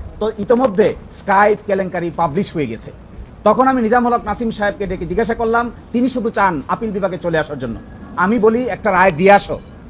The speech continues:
তাড়াতাড়ি শেষ করো।" কিন্তু যখনই তার দেখা হয়, তখনই তিনি আমাদেরকে বলেন যেন প্রধান বিচারপতি স্ট্যাটাসে তাকে উপরে তুলে নিয়ে আসা হয়। এসব কথা বলে দিয়েছেন। এই জন্য আমি আজকে দেখিয়েছি, করতে পারেন,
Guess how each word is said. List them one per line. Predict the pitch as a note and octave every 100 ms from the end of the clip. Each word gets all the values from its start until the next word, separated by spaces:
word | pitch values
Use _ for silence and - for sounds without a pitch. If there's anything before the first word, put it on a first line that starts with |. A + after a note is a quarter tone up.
| -
তাড়াতাড়ি | G#3 G#3+ G#3+
শেষ | - B3+ -
করো।" | G3+ B2+ - -
কিন্তু | G3+ F3
যখনই | G3 D4 D4+
তার | C#4+ G3
দেখা | G3 G3+
হয়, | F3+ - -
তখনই | G#3+ A#3 B3
তিনি | A3+ A3
আমাদেরকে | F#3 F3+ F3+ F3+
বলেন | D#3+ G3 B3 G#3+ - -
যেন | E3 D3+
প্রধান | F3+ A#3+ C#4 B3+
বিচারপতি | A#3 G#3+ G3 F#3
স্ট্যাটাসে | E3+ F#3 G3 F3 B2+ - -
তাকে | E3+ F3
উপরে | D#3 D#3 D#3
তুলে | D3+ C#3
নিয়ে | B2+
আসা | A#2 A2+
হয়। | A2 G#2+ - -
এসব | F3 - A#3+
কথা | - A#3 - _ _ _ _ - _ _
বলে | D3+
দিয়েছেন। | C3+ C3+ B2+ G#2 - -
এই | D#3+ F3
জন্য | G3+ A3
আমি | G3 F#3+
আজকে | F#3 F3
দেখিয়েছি, | D#3+ G3 G#3 A3+ A#3 - - _ _ _ _ - - - _ _
করতে | - -
পারেন, | G#3+ D3+